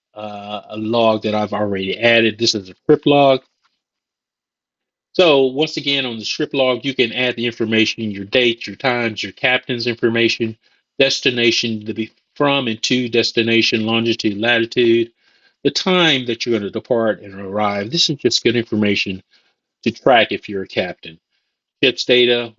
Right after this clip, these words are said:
this is common ship's information, fuel, course, hours that you are expected to arrive at your destination,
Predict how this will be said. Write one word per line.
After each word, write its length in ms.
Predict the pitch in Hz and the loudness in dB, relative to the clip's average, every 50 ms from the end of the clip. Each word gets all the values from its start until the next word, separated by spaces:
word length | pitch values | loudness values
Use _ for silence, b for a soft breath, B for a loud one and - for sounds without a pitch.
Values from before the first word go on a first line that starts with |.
| _ _ | _ _
this 200 | - 110 107 - | -10 -8 -8 -8
is 80 | 110 - | -8 -8
common 340 | - - 113 113 110 113 107 | -8 -6 -6 -6 -6 -6 -6
ship's 340 | 107 - - 107 - - - | -6 -6 -6 -6 -6 -6 -8
information, 840 | 104 - - 104 101 110 107 107 104 - - 113 104 104 101 101 - _ _ _ _ _ _ _ _ _ _ - | -10 -8 -8 -6 -4 -2 0 0 0 0 -2 -4 -4 -6 -8 -12 -14 _ _ _ _ _ _ _ _ _ _ 2
fuel, 360 | 143 135 135 131 127 123 123 | 4 6 6 6 6 4 2
course, 680 | - - - 127 120 117 120 117 113 113 - - - _ _ _ _ _ - | 0 0 2 2 2 2 0 -2 -4 -4 -8 -12 -14 _ _ _ _ _ -10
hours 420 | 120 120 117 117 113 113 107 107 | -6 -2 0 0 0 0 -2 -4
that 180 | 110 98 - - | -8 -10 -10 -8
you 200 | 110 104 104 101 | -8 -8 -8 -8
are 40 | 92 | -8
expected 520 | - - - - 113 101 - - 98 - - | -8 -6 -4 -2 -2 -2 -2 -6 -12 -10 -8
to 440 | 101 98 98 95 95 95 92 95 | -8 -6 -6 -6 -6 -8 -8 -8
arrive 340 | - 104 104 104 104 101 101 | -6 -4 -2 -2 -2 -2 -2
at 160 | 101 92 - | -2 -4 -4
your 120 | - 92 92 | -6 -6 -4
destination, 840 | 104 98 92 - - 98 95 107 107 104 101 - - 107 101 101 | -2 0 0 0 -2 -2 0 2 2 2 2 0 0 -2 -2 -4